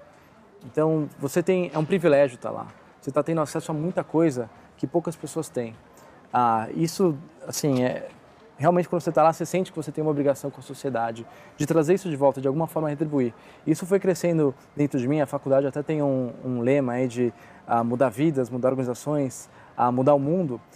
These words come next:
Isso começa a, a retroce-, a mexer assim na sua cabeça,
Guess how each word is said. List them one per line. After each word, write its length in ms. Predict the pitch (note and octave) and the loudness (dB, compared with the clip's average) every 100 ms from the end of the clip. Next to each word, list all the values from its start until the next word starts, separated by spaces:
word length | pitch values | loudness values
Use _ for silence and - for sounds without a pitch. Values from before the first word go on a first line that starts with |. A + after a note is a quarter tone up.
| - - | -12 -4
Isso 220 | E3+ - | -4 -2
começa 680 | G#3 E3+ F#3+ F#3+ F#3 D3 - | 0 2 2 4 2 2 2
a, 200 | C3 C3 | 2 2
a 60 | B2 - - - | 0 -10 -20 -6
retroce-, 400 | D#3+ D3 D#3 - C#3+ | -4 -2 -2 -2 0
a 160 | C3 | 2
mexer 360 | C#3 C#3+ - G3 | 4 2 4 2
assim 160 | D#3+ D3+ | 2 -2
na 100 | C3+ | -6
sua 120 | C#3 | -6
cabeça, 480 | B2 D3+ F3 - | 0 2 0 -2